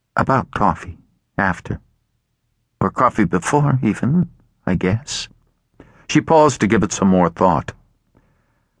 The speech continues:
"I haven't even peed yet. I really, really need to pee. And now talking about it, about peeing, is making it even worse.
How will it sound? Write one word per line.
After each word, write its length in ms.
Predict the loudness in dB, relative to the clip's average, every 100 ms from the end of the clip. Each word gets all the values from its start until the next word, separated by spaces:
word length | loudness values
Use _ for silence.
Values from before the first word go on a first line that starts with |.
| _ -6
"I 80 | 0
haven't 380 | 2 0 0 0
even 280 | 2 2
peed 480 | 0 -2 0 0 -2
yet. 220 | -6 -6 -10 -20 _ _ _ _ _ _ _ _ _ -10
I 120 | -8 -2
really, 380 | 0 2 0 -4 _ _ _ _ _ _ _
really 460 | -8 -2 0 0 0
need 400 | 0 2 0 0
to 120 | -6
pee. 480 | -8 -2 0 0 -4 _ _ _ _ _ 0
And 120 | 2
now 160 | 2
talking 540 | 0 -2 -2 0 0 0
about 340 | 0 0 0
it, 160 | -2 -6 _ _ _ _
about 380 | -4 -2 -2 -6
peeing, 460 | -4 0 2 0 -2 -12 _ _ _ _ _ _
is 160 | -4 0
making 380 | 0 2 0
it 100 | 2
even 300 | 2 0 0
worse. 420 | 0 -2 -4 -8